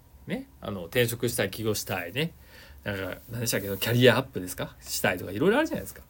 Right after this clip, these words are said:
いや、いいんですけど、いつやるんですか？その時にまさに、あのね、林さんじゃないですけど、「今でしょ」っていう風になるように、それがですね、より加速するんじゃないかなと思います。あの、そこを察しますからね。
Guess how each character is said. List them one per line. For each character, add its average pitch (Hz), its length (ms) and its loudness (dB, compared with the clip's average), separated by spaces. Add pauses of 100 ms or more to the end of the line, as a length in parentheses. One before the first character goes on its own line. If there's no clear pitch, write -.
い 139 60 -2
や、 123 60 2
い - 40 -4
い 185 80 0
ん 262 140 2
で 120 100 0
す 104 100 -2
け 101 80 -8
ど、 110 280 2 (320)
い 208 100 -2
つ - 140 6
や - 80 10
る 135 80 6
ん 117 40 0
で 92 80 -2
す - 60 -8
か？ 92 160 -6 (800)
そ 220 160 2
の 269 60 4
時 269 160 4
に 185 80 6
ま 214 140 4
さ 208 120 6
に、 214 320 4
あ 113 100 2
の 104 480 0
ね、 175 300 2
林 107 720 -2
さ 104 140 -4
ん 104 60 -4
じ - 100 -6
ゃ - 40 0
な 160 60 6
い - 40 8
で 120 60 0
す - 100 -6
け 123 60 -10
ど、 120 380 0
「今 127 200 4
で 104 80 2
し - 80 0
ょ」 107 60 0
っ - 20 -6
て - 160 0
い - 20 -2
う - 20 -2
風 147 140 4
に 120 60 2
な 151 120 8
る 180 80 6
よ 160 200 6
う 147 40 0
に、 202 360 0 (760)
そ - 200 6
れ 277 80 8
が 294 100 10
で 160 80 4
す - 140 -2
ね、 101 180 0
よ 143 120 6
り 233 100 6
加 - 160 2
速 262 240 2
す 269 100 0
る 262 80 2
ん 202 60 4
じ 131 60 4
ゃ - 20 4
な 98 80 4
い 92 60 -2
か 90 80 -4
な 85 100 -6
と - 100 -12
思 92 80 -10
い 90 40 -12
ま 87 100 -14
す。 - 180 -20
あ 107 60 -8
の、 107 160 -4
そ 185 140 0
こ 214 100 2
を 214 60 8
察 185 220 4
し - 300 0
ま 214 140 6
す - 80 -2
か 101 80 -2
ら 82 80 -8
ね。 101 180 -12